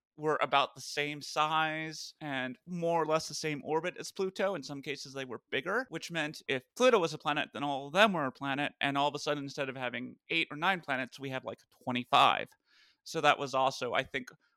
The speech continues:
one of the more pragmatic reasons they decided to give Pluto the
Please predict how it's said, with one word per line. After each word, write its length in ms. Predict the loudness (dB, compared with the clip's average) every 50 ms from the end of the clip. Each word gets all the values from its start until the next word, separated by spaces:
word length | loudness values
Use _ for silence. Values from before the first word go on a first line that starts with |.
| _ _
one 240 | -2 0 0 2
of 40 | 2
the 60 | 0
more 160 | 0 0 -2 -2
pragmatic 580 | -2 -2 -4 -4 -2 2 4 4 4 4 2 0
reasons 420 | -4 -4 -4 -4 -4 -4 -4 -4
they 100 | -6 -6
decided 460 | -6 -8 -6 -4 -4 -2 -2 -4 -6 -8
to 80 | -8
give 180 | -10 -10 -10 -8 -10
Pluto 280 | -10 -8 -6 -6 -8
the 140 | -8 -8